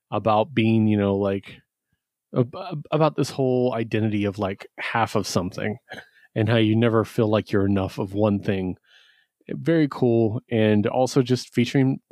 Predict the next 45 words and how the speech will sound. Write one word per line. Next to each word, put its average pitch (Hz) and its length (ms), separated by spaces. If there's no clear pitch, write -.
two 139 120
of 135 60
my 160 140
favorite 170 280
boys. 180 400
<laughs> - 40
So, 139 240
hooray, 123 420
very, 135 340
very 127 220
cool. 107 300
There's 120 100
also 131 300
some, 113 280
uh, 104 300
Monica 120 640
backup 117 340
stories 110 360
at 104 60
the 101 120
end 101 100
that 95 80
are 90 100
really 113 220
great 104 240
as 95 160
well. 98 300
So, 98 340
very 180 220
good. 127 380
Very 139 260
much 127 260
enjoying 104 360
this, 101 240
and 104 160
I 98 60
cannot 123 340
wait - 160
for - 80
the 104 100
new, 104 280
uh, 95 360
ongoing. 101 460
So, - 320
hooray. 101 220